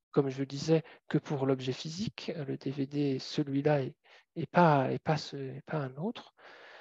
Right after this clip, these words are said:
Euh, et, mais aussi, euh, cet endroit-là et pas un autre. Après, on peut se demander une autre question qui, qui, qui, qui revient assez souvent, c'est, euh,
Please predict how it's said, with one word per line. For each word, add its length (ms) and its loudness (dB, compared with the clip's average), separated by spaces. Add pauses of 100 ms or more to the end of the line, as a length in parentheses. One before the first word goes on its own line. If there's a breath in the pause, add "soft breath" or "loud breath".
(220 loud breath)
Euh, 1000 -4 (400 soft breath)
et, 180 6
mais 140 4
aussi, 540 2
euh, 580 4
cet 320 -4
endroit-là 600 0 (300 loud breath)
et 100 0
pas 200 6
un 160 2
autre. 360 -14 (340)
Après, 760 6
on 140 -8
peut 160 -2
se 140 -2
demander 580 6
une 260 4
autre 140 0
question 460 2
qui, 360 2
qui, 1040 -6
qui, 380 -14
qui 160 -8
revient 320 0
assez 300 0
souvent, 520 -2 (160)
c'est, 540 0
euh, 280 2